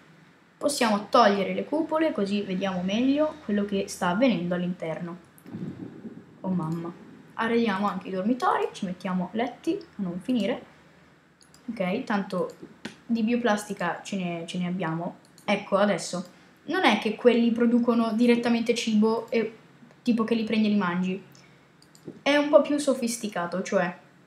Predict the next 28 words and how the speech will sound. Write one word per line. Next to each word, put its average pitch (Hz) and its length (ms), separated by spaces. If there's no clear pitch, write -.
per 240 120
esempio 220 380
il 214 100
mais, 233 320
quelle 233 220
cose 240 220
lì 262 280
producono, 240 880
ehm, 196 640
mi 190 80
sembra 180 1120
amido 196 300
di 190 140
mais, 170 640
quelle 185 260
robe 175 220
lì, 165 100
insomma, 196 360
non 220 120
so 180 160
come 175 160
si 180 160
dice, 170 220
non 226 120
so 233 160
come 170 140
si - 100
chiama. 165 260